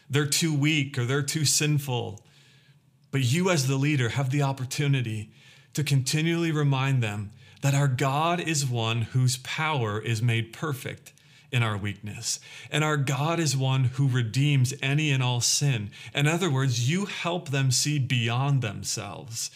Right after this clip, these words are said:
to the God who is working in them. In other words, it's not just gold within yourself, but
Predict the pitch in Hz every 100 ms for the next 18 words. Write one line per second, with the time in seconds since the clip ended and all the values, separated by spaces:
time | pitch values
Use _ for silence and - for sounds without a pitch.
0 | - - - 160 143 123 135 143 165 143
1 | 147 143 110 117 123 156 147 113 107 110
2 | - - - 135 131 101 92 - - -
3 | _ _ _ _ _ _ _ _ - -
4 | 147 156 151 147 143 160 156 156 123 117
5 | 143 139 143 131 123 139 135 117 - 139
6 | 139 120 123